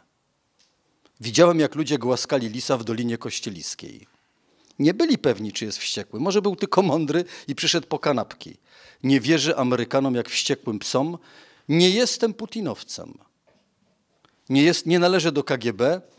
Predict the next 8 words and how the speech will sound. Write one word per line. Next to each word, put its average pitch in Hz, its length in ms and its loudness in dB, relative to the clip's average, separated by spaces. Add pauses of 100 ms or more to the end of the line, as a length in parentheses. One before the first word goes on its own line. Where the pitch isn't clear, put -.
(360)
Nie 156 120 6
jestem 202 340 2
ruską 180 380 0
kurwą, 147 640 -2 (680)
jak 131 220 0
piszą 139 280 0
w 110 60 -4
internecie. 117 680 -2